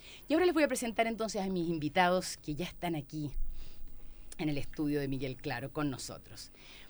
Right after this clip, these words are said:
Vamos a conversar con la asistente de dirección de la compañía Bendito Teatro, con un montaje actualmente en cartelera, El Peregrino o Fabián Viento Fuerte,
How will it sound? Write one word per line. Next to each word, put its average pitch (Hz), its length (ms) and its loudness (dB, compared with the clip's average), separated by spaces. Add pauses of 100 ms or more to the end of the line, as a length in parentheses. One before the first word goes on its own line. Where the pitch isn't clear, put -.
Vamos 311 220 8
a 302 80 4
conversar 214 540 2
con 220 180 2
la 165 60 4
asistente 302 540 6
de 277 60 4
dirección 185 460 2
de 180 80 2
la 156 80 4
compañía 143 480 0
Bendito 143 460 -2
Teatro, 147 580 -2
con 127 260 -2
un 135 840 -2
montaje 165 560 2
actualmente 139 520 0
en 131 60 -4
cartelera, 135 640 -4
El 139 180 -4
Peregrino 214 840 4
o 151 80 2
Fabián 156 640 2
Viento 135 340 -2
Fuerte, 185 580 0